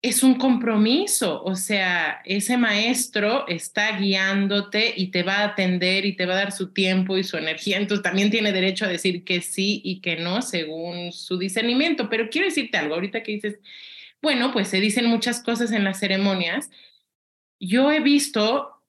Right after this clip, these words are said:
y me confieso bastante amargada al respecto, que hay una serie de clichés verbales en el mundo del neochamanismo,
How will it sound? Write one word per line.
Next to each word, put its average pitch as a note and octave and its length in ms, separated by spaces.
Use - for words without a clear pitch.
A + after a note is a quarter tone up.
y A3 160
me G#3 160
confieso B3 420
bastante B3+ 560
amargada G#3 640
al F3+ 100
respecto, F#3 720
que G#3+ 120
hay A#3+ 220
una E4 260
serie C#4+ 380
de B3+ 160
clichés F#3+ 840
verbales F#3 960
en E3+ 460
el E3+ 200
mundo A#3 280
del G3+ 280
neochamanismo, F3 1200